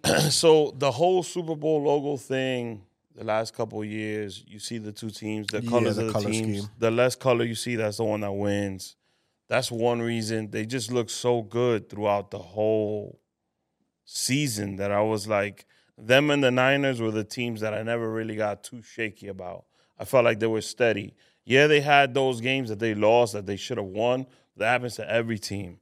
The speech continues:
Speaker 2: Niners are the real deal because they ha-, they've been having quarterback problems for the last two years, switching people in and out,
Speaker 1: Mm-hmm.
Speaker 2: and it hasn't affected their winning.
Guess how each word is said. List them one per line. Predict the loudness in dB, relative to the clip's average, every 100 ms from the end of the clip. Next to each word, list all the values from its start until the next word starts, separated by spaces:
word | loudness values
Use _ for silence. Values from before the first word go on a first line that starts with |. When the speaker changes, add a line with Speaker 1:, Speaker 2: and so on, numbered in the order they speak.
| -4
Speaker 2:
Niners | 0 2 2 2
are |
the | 2 2
real | 2 2
deal | 2 2 2
because | -2 -2 -2
they | 0 -2
ha-, | -2 -10
they've | -8 -4 -4
been | -2
having | 0 -2 -2 -8
quarterback | -4 0 2 2 0
problems | 2 0 0 -2 -6
for | -6 -6
the | -4
last | -6 -6
two | -4 -2
years, | 0 0 0 -2
switching | -4 -4 -6 -6
people | -6 -8 -6
in | -6 -4
and |
out, | -2 -2 -4
Speaker 1:
Mm-hmm. | -6 -6 -6
Speaker 2:
and | -6
it |
hasn't | -2 -2 -2 -6
affected | -6 -6 -6
their | -8 -8
winning. | -8 -12